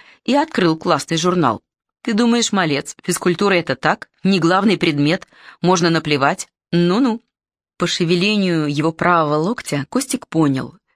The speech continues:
Физрук что-то торопливо и размашисто пишет.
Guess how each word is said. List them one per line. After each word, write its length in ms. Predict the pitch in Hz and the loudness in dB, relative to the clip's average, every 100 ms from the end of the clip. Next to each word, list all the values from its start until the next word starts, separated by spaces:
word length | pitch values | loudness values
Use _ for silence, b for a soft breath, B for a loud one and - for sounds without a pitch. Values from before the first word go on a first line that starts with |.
| - | -6
Физрук 440 | 220 208 277 320 | -2 2 2 0
что-то 280 | - 226 185 | 0 0 0
торопливо 560 | 190 208 185 190 254 294 | 0 0 0 -2 0 0
и 200 | - 185 | 0 0
размашисто 640 | 165 143 139 - 160 185 | 2 2 0 0 -4 -6
пишет. 440 | - 123 - - | -4 -4 -4 -8